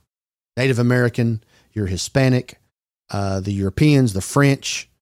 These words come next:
et cetera, et cetera, et cetera. So, which, which group in this, in this country, which group in this world has least amount of freedom of speech?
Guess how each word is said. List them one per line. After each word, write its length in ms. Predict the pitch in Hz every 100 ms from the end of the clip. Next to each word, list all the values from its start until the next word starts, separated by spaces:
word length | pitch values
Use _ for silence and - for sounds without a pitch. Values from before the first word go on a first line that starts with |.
| -
et 100 | -
cetera, 340 | - 131 - 120
et 80 | -
cetera, 320 | 117 101 101
et 80 | -
cetera. 360 | 90 - - _ _ _ _ _ _ _ _ -
So, 380 | - 123 87 - _ _ _ _ _ _ _ _ _ _
which, 580 | 101 170 190 - - - _ _ _ _ _ _ _ _ _ _ _ _
which 260 | 165 185 -
group 280 | 131 143 127
in 120 | 107
this, 380 | 123 - - -
in 160 | - 107
this 180 | 123 -
country, 400 | 117 90 - 95
which 260 | 131 -
group 200 | 143 135
in 120 | 127 117
this 220 | 123 -
world 420 | 90 73 71 - _ _ _ _ _ _ _ _ _ -
has 280 | 120 110 101
least 380 | 107 143 170 -
amount 540 | 131 123 104 - - _ -
of 160 | 104 -
freedom 420 | - 120 107 104
of 80 | 92
speech? 640 | - 92 78 - -